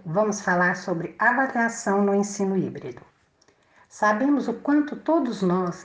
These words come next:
educadores, gestores, coordenadores, assim como toda a sociedade, fomos surpreendidos há um ano com a pandemia. E de lá para cá, quantas mudanças, quantas adaptações foram exigidas de nós. E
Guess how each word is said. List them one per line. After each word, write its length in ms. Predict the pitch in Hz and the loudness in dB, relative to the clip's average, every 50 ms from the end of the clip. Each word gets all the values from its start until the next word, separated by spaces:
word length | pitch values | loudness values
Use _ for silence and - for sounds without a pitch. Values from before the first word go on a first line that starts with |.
| - | -14
educadores, 920 | - 170 165 170 - 175 175 156 156 170 185 202 202 202 190 190 170 - - | -12 -10 -10 -6 -4 -2 -2 0 0 2 4 4 4 4 2 0 -4 -6 -8
gestores, 760 | 165 - 165 160 - - - - 185 185 185 180 175 175 - | -6 -4 -4 -4 -4 -6 -2 0 2 2 2 2 0 -2 -2
coordenadores, 960 | - 180 170 165 165 165 165 160 156 147 147 170 185 185 185 180 196 - - - - - - - _ - | -2 0 0 0 2 0 0 0 0 0 0 2 2 2 2 0 -2 -6 -10 -14 -18 -20 -20 -12 _ -2
assim 320 | 190 190 196 - 254 240 | -2 -2 0 -2 -2 -2
como 260 | 240 247 226 214 214 | 0 -2 -2 -2 -4
toda 320 | - - - 294 311 311 294 | -6 0 0 2 2 2 0
a 20 | |
sociedade, 840 | - - 254 220 - - 190 170 151 156 156 156 160 165 165 - - - | -2 -2 -4 -4 -2 -2 -2 0 2 2 2 2 0 -2 -4 -10 -18 -14
fomos 280 | - - 240 247 240 - | -6 -2 -2 -2 -2 -2
surpreendidos 760 | 269 254 254 - 233 226 220 214 208 220 214 196 220 202 208 | -4 -4 -4 -2 -2 0 0 2 2 0 0 -2 -4 -2 0
há 60 | 226 | 2
um 180 | 226 226 214 202 | 2 4 4 2
ano 260 | 196 190 196 196 190 | 2 2 0 -2 -2
com 120 | - 185 | -2 -2
a 60 | 185 | -2
pandemia. 560 | 185 190 196 185 196 208 202 190 147 123 123 - - _ _ _ _ _ _ _ - - _ _ - | -2 -2 -2 -2 -2 -2 -2 -4 -4 -6 -10 -16 -20 _ _ _ _ _ _ _ -20 -20 _ _ -8
E 40 | 185 | -6
de 140 | 170 208 | -2 -2
lá 220 | 208 202 214 233 233 | 2 2 2 2 2
para 240 | 226 208 185 175 170 | 2 0 0 0 -2
cá, 480 | - - 202 185 190 190 190 - - - _ | 0 0 0 0 0 -2 -4 -10 -14 -12 _
quantas 380 | - 233 247 262 254 277 247 240 | 0 2 2 2 2 0 0 0
mudanças, 680 | 240 233 208 175 156 139 139 - - 143 - - - _ _ _ _ _ - | 0 0 0 -2 -4 -4 -6 -8 -12 -16 -18 -18 -20 _ _ _ _ _ -2
quantas 360 | - 262 294 302 294 262 233 | 2 2 4 4 2 0 0
adaptações 840 | 240 226 214 208 208 - - 196 185 190 - - 196 196 196 196 - | 0 2 2 0 0 2 0 0 0 0 -2 -2 0 0 0 -2 -2
foram 180 | - 202 202 196 | -6 -4 -2 0
exigidas 640 | 190 190 190 202 196 180 175 185 170 165 180 180 | 0 0 0 -2 -6 -4 -2 -4 -2 -2 -2 -6
de 100 | 175 - | -4 -4
nós. 320 | 190 165 - - - - - _ _ _ _ _ _ _ _ _ _ _ _ _ _ | -4 -4 -4 -6 -8 -14 -20 _ _ _ _ _ _ _ _ _ _ _ _ _ _
E 80 | - | -20